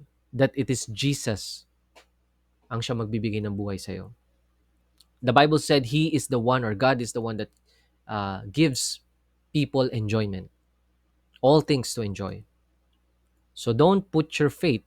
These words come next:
dyan sa tattoo. Put your faith in God, in Jesus. I know there are other reasons, and mamaya sa question and answer natin, ano,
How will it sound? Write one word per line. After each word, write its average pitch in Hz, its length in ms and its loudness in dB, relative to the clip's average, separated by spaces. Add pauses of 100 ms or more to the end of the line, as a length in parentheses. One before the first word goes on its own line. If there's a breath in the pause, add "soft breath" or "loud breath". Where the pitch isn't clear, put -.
dyan 117 400 0
sa - 160 -10
tattoo. 175 320 -8 (960)
Put 151 220 -6
your 117 100 -6
faith 147 240 -6
in 107 140 -6
God, 131 260 -4 (400)
in 110 160 -10
Jesus. - 560 -10 (600)
I 160 80 6
know 220 100 6
there 214 220 10
are 185 100 10
other 185 160 6
reasons, 190 480 4
and 113 160 -6
mamaya 147 540 2
sa - 160 -16
question 113 400 -6
and 117 80 -6
answer 113 260 -4
natin, 120 460 -2
ano, 139 260 -4